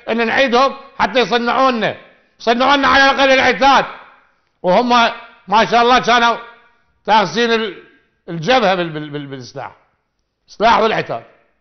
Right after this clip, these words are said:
يعني ليش ما تع-، ترجعون ال-، الاشخاص اللي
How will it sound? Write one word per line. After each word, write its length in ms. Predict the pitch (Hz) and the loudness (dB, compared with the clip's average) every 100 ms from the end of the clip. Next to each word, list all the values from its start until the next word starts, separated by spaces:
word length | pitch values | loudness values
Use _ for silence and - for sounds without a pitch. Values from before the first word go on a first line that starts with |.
| _ _ _ _ _ _ _ _ _ _ _ _ _ | _ _ _ _ _ _ _ _ _ _ _ _ _
يعني 260 | 151 147 180 | -8 -4 0
ليش 300 | 240 285 190 | 2 2 2
ما 100 | 269 | 0
تع-، 420 | 220 226 233 185 | 0 0 -2 -4
ترجعون 640 | 190 175 175 226 269 269 269 - - _ - | -4 -2 0 2 2 2 0 -16 -20 _ -4
ال-، 100 | 196 | 0
الاشخاص 760 | 208 226 226 202 180 277 254 | 0 0 0 -2 0 2 2
اللي 360 | 240 254 254 226 | 0 0 0 0